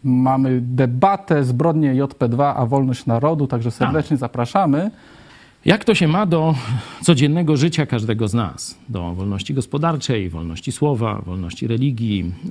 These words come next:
Speaker 2: do życia politycznego, do ustroju Polski. Jak to, co robił J P dwa, to, co robił Sapiecha, o czym wiedzieli doskonale komuniści, bo pytamy, gdzie są teczki, czy Sapiechy, czy J P dwa. Oczywiście, że w Moskwie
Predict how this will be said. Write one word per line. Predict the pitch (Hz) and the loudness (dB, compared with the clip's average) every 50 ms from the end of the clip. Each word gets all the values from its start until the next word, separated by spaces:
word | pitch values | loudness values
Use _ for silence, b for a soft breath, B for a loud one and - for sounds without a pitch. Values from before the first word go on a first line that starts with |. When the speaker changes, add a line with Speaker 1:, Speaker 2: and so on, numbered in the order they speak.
| - - - | -10 -10 -8
Speaker 2:
do | - 107 95 87 | -6 -6 -4 0
życia | 98 135 156 - - 143 | 0 0 0 0 -2 -4
politycznego, | - - 139 139 135 123 - 135 - - 135 131 120 113 104 95 | -2 -2 -2 0 -2 -2 -4 -6 -8 -4 -4 -4 -2 -2 -2 -2
do | 98 113 | 0 0
ustroju | 135 127 - - 156 165 165 147 139 135 | 0 0 0 0 0 2 2 2 0 -2
Polski. | 117 - 147 139 135 117 - - - 127 117 117 B B B B B | -2 -4 -2 -2 -2 -4 -6 -8 -6 -6 -6 -8 B B B B B
Jak | - 139 185 214 180 - | -2 0 0 0 -2 -2
to, | - 175 190 170 | -2 0 0 0
co | - - 127 | 0 -2 0
robił | 123 135 139 123 110 107 95 90 87 - B B B B B 117 131 127 95 B B | 0 0 0 0 0 -2 -2 -4 -6 -10 B B B B B -12 -12 -12 -12 B B
J | - 110 113 120 - | -2 -2 -2 -2 -4
P | - - 92 | -6 -10 -6
dwa, | 90 104 151 156 147 135 | -2 0 0 0 0 0
to, | - - 123 | -2 -4 -4
co | - - 123 | -2 -2 -2
robił | 113 107 104 107 101 95 107 | -2 0 -2 0 -2 -2 -2
Sapiecha, | 104 - 107 - - 143 147 147 - 185 208 | -2 -4 -4 -2 0 0 0 0 0 -2 -2
o | 277 | -2
czym | 240 - 269 240 | 2 2 4 4
wiedzieli | 208 226 175 151 220 233 202 175 135 | 4 4 2 2 0 2 0 0 2
doskonale | 123 147 - - - 135 120 165 156 156 143 | 2 0 0 2 2 2 4 4 2 2 2
komuniści, | - - 139 120 120 117 117 135 151 - - - - | 2 2 2 2 2 2 2 2 0 0 -2 -2 0
bo | 101 110 104 | 0 0 -2
pytamy, | - - - 101 - 110 110 110 107 104 | -2 -2 -4 -2 -2 -2 -2 -2 -2 -2
gdzie | 107 104 127 113 | -2 -2 -2 -2
są | - 123 117 110 | 0 -2 -4 -2
teczki, | - 120 113 - - - 107 98 104 - - - - 107 95 90 | -2 -4 -6 -6 -6 -4 -4 -2 -2 -4 -6 -8 -8 -8 -8 -6
czy | - - 127 | -4 -4 -4
Sapiechy, | 113 - 110 101 - 135 131 - 135 120 | -2 -4 -4 -2 -2 -2 -2 -2 -4 -4
czy | - - 117 | -4 -4 -4
J | 113 107 - | -6 -6 -4
P | - 120 | -6 -4
dwa. | 110 98 101 98 | -4 -4 -4 -4
Oczywiście, | 123 - - 233 277 - - - 131 - - | -4 -2 0 0 0 0 0 -2 -2 -2 -2
że | 151 117 - - | -6 -4 -4 -2
w | 113 117 | -2 0
Moskwie | 151 202 220 190 - - - 165 | 0 0 0 -2 -4 -6 -6 -6